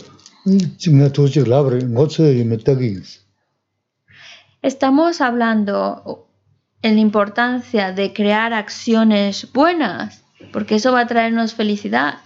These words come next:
Speaker 2: La importancia de ir evitando caer en acciones incorrectas,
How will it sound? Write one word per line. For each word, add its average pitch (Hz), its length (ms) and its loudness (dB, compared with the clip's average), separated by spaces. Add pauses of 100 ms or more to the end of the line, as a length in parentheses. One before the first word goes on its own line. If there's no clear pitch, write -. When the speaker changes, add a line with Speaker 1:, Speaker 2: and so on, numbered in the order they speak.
(840)
Speaker 2:
La 220 40 0
importancia 226 640 0
de 214 360 -2 (400)
ir 262 580 0
evitando 233 1120 0
caer 226 640 2
en 214 160 0
acciones 202 840 0
incorrectas, 185 800 -4